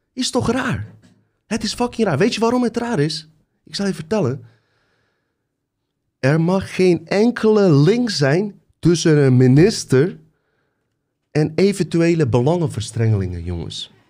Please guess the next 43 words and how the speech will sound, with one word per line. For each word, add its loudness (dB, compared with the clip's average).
Ik -6
kom 0
uit -2
Joegoslavië, -2
het 2
meest 0
fucking -4
corrupte 0
land 2
die -2
er 2
is. 0
Zelfs -2
bij 2
ons, 0
ja, 0
officieel, 0
onofficieel 0
gebeurt -2
het, -6
is -8
dat -4
er 0
no 2
dan. -2
Snap -4
je? -2
En -2
ik -4
ga -2
je, 0
ik -8
kan -2
je 2
voor-, -2
straks -4
geef -2
ik -6
een -2
voorbeeld 0
uit -2
Tito's -2
tijd. -6